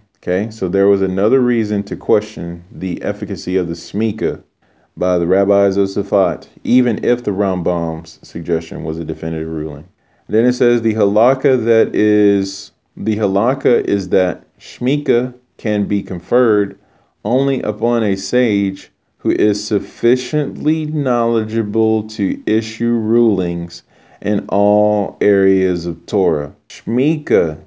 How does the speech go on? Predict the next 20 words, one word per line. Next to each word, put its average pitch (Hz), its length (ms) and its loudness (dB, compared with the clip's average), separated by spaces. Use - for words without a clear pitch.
can 95 300 -4
be 107 260 0
conferred 120 880 2
only 160 840 0
upon 127 1000 -2
a 104 320 0
sage 104 1600 2
who 123 200 2
is 117 320 2
sufficiently 107 1400 0
knowledgeable 107 1200 2
to 101 400 -4
issue 104 960 2
rulings 98 840 2
in 90 220 -6
all 95 600 -2
areas 92 680 0
of 87 500 0
the 82 120 -6
Torah. 82 540 -4